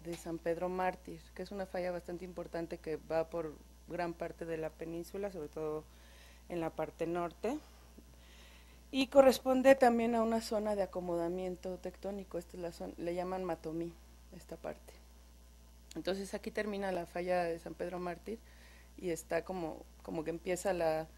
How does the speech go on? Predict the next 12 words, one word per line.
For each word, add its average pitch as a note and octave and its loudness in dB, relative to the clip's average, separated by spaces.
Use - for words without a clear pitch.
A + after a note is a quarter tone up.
provincia E3+ 2
volcánica D#3 0
de D3+ 2
Puertecitos, E3 -8
como E3+ -10
se E3+ -10
le D#3 -2
denomina D#3+ -6
a D#3+ -10
toda D3 -8
esta D3+ -12
zona. F3 -6